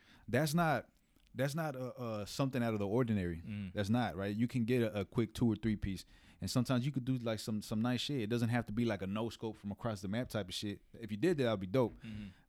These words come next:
Speaker 1: But just getting, like, a quick, uh, two to three piece. Like, if you start going into certain games, right? Like, if you start going into a game, uh, uh, riding, uh, solo,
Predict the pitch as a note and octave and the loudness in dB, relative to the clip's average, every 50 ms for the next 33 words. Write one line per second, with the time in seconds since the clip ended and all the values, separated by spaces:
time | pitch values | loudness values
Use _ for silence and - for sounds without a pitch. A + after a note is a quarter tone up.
0 | - G#2 G#2+ G#2+ A2 F#2+ A2+ A2+ C3 A#2+ A2+ D3+ C#3 C3+ B2+ G#2 G#2+ - - C#3 | -2 0 0 0 0 0 0 0 2 4 4 2 2 2 0 -2 -4 -4 0 0
1 | C3+ - - A2+ A2 - - C3+ A#2+ A2 - C3+ B2+ - - C3+ C3+ B2+ - - | 0 0 0 -2 -2 0 0 0 0 2 2 2 2 4 4 4 2 2 0 -4
2 | - - - - - - - - - A2+ A2 A2 A2+ - C#3+ C3+ - - C3+ B2+ | -12 -20 -20 -20 -20 -20 -20 -8 -4 -2 -2 0 0 0 0 0 2 2 2 2
3 | A#2 B2+ C3 B2+ B2+ A#2+ - A2 - - B2+ A#2+ A#2 G#2 A#2 A#2+ A#2+ A2 G#2 A2 | 2 0 0 2 0 0 -2 -4 -2 -2 0 0 0 2 2 2 2 2 2 2
4 | A2+ A2+ A2 G#2 F#2+ F2+ - A2+ - C3 A#2 A2 A2 A#2 A2+ A2 G#2+ - G#2+ G2 | 2 2 0 -2 -4 -6 -6 -4 -2 -2 -2 0 0 0 0 0 0 -2 -2 -2
5 | G2 G2 G#2 G#2+ G#2+ G2+ G2 G2 F#2+ F#2+ - - G2+ F#2 F#2 F2+ F2+ G2+ G#2 G2+ | -2 0 0 0 2 2 0 0 -2 -2 -2 -2 -2 0 0 0 0 2 0 0
6 | G2+ F#2+ - - - G#2+ F#2+ F2+ F2 - - A#2 A2+ A#2 A#2 A2+ A2 G#2 F#2+ | 0 -4 -6 -6 -6 -4 -4 -4 -4 -4 -2 0 2 2 2 0 0 -2 -4